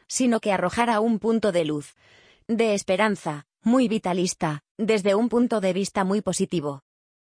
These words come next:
Una temática delicada, sobre la que hay todavía cierto tabú, y que el compositor aspense destaca se ha tratado el tema del suicidio con mucha sensibilidad,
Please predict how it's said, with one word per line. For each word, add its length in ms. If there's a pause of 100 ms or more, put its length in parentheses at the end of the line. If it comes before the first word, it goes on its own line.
(1300)
Una 260
temática 540
delicada, 640 (140)
sobre 320
la 120
que 140
hay 160
todavía 540
cierto 380
tabú, 360 (680)
y 120
que 220
el 100
compositor 640
aspense 540
destaca 440
se 200
ha 40
tratado 460
el 140
tema 260
del 140
suicidio 560
con 180
mucha 300
sensibilidad, 760